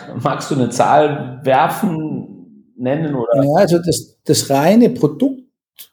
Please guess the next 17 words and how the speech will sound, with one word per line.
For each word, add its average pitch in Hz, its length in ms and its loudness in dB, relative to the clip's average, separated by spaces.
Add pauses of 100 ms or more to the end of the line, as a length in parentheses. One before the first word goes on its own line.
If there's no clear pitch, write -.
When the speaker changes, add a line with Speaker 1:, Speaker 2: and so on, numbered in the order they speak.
(160)
Speaker 2:
und 165 120 -10
auch 156 140 -6
die - 120 -8
Integration 160 760 2
geht 156 180 2
natürlich 135 420 -2
relativ 120 440 -2
schnell. 117 640 0 (480)
Ähm, 131 340 -8
aber 135 220 -4
wie 147 80 -2
gesagt, 147 240 2
da 151 40 6
hängt 170 200 2
ja 165 80 4
ganz 160 400 2
viel 175 600 2